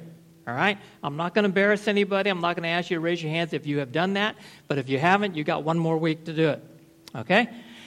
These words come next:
Commitments are important to all of us. Uh, they help us to stay on course.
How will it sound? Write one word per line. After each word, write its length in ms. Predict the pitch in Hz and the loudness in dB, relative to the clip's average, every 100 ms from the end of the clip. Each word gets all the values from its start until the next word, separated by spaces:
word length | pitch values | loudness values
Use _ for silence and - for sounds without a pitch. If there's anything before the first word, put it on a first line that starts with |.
| - - - - | -20 -20 -20 -4
Commitments 460 | 233 349 320 294 | 0 0 0 2
are 120 | 247 220 | 2 2
important 640 | 175 - 269 320 185 - | 0 4 4 4 -2 -2
to 180 | 180 170 | 0 2
all 300 | 180 240 214 | 2 4 4
of 140 | 147 | 2
us. 420 | - - - - | -2 -10 -18 -14
Uh, 260 | - 147 147 | -10 -8 -2
they 140 | 160 | 0
help 300 | 196 269 269 | 4 4 4
us 140 | 254 247 | 4 2
to 120 | 208 | -4
stay 460 | - - 214 220 220 | -4 2 4 6 6
on 240 | 196 175 | 2 -2
course. 880 | - - 214 226 240 240 - - | -8 -2 2 4 2 -2 -12 -14